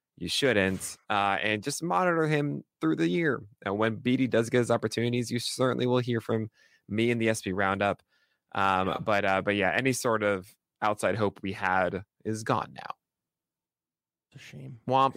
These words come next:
Speaker 2: It's a
Speaker 1: womp.
Speaker 2: shame. Um,
Speaker 1: Yeah.
Speaker 2: Nick,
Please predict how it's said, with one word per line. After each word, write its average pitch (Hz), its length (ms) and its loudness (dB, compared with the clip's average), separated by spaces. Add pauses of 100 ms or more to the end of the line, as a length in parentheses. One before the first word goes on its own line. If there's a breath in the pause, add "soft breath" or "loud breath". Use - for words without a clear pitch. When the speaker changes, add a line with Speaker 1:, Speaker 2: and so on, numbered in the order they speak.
Speaker 2:
It's - 20 -12
a - 160 -12
Speaker 1:
womp. - 240 -2
Speaker 2:
shame. 135 440 0 (460)
Um, 160 340 2
Speaker 1:
Yeah. 202 240 2
Speaker 2:
Nick, 123 120 -8